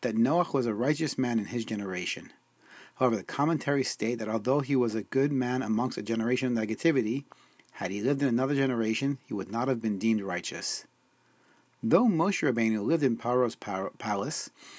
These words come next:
he kept the Jewish beliefs his mother had taught him and did not let the Egyptian way of life have any effect on him. At the same time,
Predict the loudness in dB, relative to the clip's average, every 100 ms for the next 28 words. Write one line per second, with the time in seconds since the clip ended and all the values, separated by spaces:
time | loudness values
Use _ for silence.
0 | -16 -8 -4 -2 0 2 4 4 2 2
1 | 2 2 0 -2 0 2 2 0 -4 -2
2 | -2 -4 -4 0 0 0 0 -2 -2 -2
3 | 0 2 2 2 0 -2 -4 -8 -12 -2
4 | 0 2 0 -4 -4 -8 -8 -12 -14 _
5 | _ _ _ _ _ _ _ -8 -6 0
6 | 0 2 4 2 0